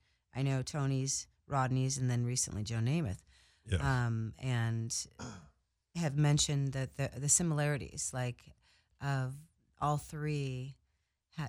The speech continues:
Speaker 1: don't have trophy rooms in their homes, and they're all
Speaker 2: No,
Speaker 1: three
Speaker 2: yeah.
Speaker 1: probably
Speaker 2: They're all super crazy humble. Not even humble, like, not false humble, or, the, you know, there's no humble brag sort of st-, but it's much more like Joe is really into the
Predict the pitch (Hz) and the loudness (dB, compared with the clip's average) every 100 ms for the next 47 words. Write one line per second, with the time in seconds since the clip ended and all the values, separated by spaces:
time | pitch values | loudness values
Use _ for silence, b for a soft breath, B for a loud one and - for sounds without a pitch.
0 | - 151 139 139 113 - 139 139 127 110 | 0 4 4 4 0 -4 -4 -4 -6 -6
1 | 104 110 101 117 69 - 127 127 113 120 | -8 -6 -4 -4 -4 -4 -2 0 4 8
2 | 90 87 71 73 71 76 60 - 151 139 | 10 10 10 8 8 6 4 2 4 4
3 | 139 127 - _ _ - 95 76 - 95 | 2 -2 -8 _ _ 6 6 6 4 4
4 | 92 67 57 - - 71 73 65 69 - | 4 2 -4 -8 -6 0 0 0 -2 -4
5 | - - - 120 180 202 104 95 101 101 | -6 -10 2 6 8 8 8 10 10 10
6 | 95 82 78 - _ _ _ _ - 123 | 10 8 6 0 _ _ _ _ -2 -2
7 | - - 76 80 - 90 87 87 87 85 | -2 -2 0 0 0 2 4 4 4 6
8 | 82 78 71 71 78 76 78 73 82 71 | 4 2 0 -2 0 2 2 4 4 4
9 | 76 73 76 73 76 76 - 73 78 - | 4 2 0 0 0 0 -2 -2 -2 -2
10 | - 82 85 80 87 87 82 - 85 85 | 2 4 4 2 2 4 2 0 2 4
11 | 82 80 80 b b b b b b _ | 6 6 2 b b b b b b _
12 | _ _ _ _ _ 92 90 82 80 78 | _ _ _ _ _ 4 6 6 2 4
13 | 90 90 92 90 80 78 82 92 92 87 | 8 10 8 8 6 6 6 8 10 10
14 | 85 78 67 80 78 73 73 71 | 8 6 4 4 4 2 -2 -6